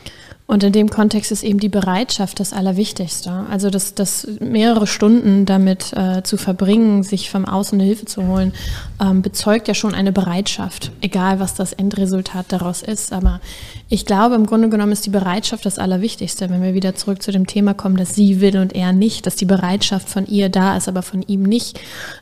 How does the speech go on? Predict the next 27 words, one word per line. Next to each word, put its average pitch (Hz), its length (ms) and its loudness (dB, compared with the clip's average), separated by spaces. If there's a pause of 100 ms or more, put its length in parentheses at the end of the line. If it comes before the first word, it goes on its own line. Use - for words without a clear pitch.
ähm, 196 520 4 (100)
kann - 180 0
man 214 160 4
sich 208 200 2
natürlich 202 720 0
auch 196 220 0
mal 190 200 4
grundlegend 220 720 2
Gedanken 202 480 0
darüber 180 320 -2
machen, 180 440 -2 (400)
hm, 175 320 2
ist - 200 -4
das 180 160 -2
vielleicht 185 600 -2
ein 190 220 4
Part-, 185 460 -2
äh, 190 100 0
mein 196 460 4
Partner 214 340 -2
oder 190 100 0
ist 190 120 -2
das 202 100 -4
vielleicht 190 320 0
der 185 100 2
richtige 202 400 0
Partner 196 520 0